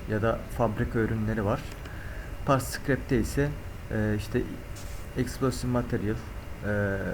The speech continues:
heavy explosive material ve flatbed gibi lojistikle ilgili, e, ham madde kasma ile ilgili şeyler vardır. Biz bu lojistiği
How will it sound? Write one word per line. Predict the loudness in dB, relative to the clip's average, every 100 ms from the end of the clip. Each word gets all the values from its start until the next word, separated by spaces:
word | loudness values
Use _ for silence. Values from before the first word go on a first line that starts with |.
| -2 -4 -4 0
heavy | 2 2
explosive | 0 0 -2 -2 -2
material | -2 0 -2 0 0
ve | 0 0 -8 -8 -6 2
flatbed | 2 2 -4 -6 -8 -8 -6
gibi | -2 -2 -2 -6 -6 -6 2
lojistikle | 2 2 -4 0 2
ilgili, | 2 2
e, | -2 -6 -6 -2 0 2 2 0 -2 -2 -4 -6 -6 -8 -6 -8 -6 0
ham | 2
madde | 4 2 2
kasma | 0 -2 0 0
ile | 0
ilgili | 0 -2 -2 -4 0
şeyler | 2 2 2
vardır. | 0 0 -4 -6 -10 -10 -10 -10 -10 -10 -6 2
Biz | 4 6
bu | 8
lojistiği | 8 6 2 4 4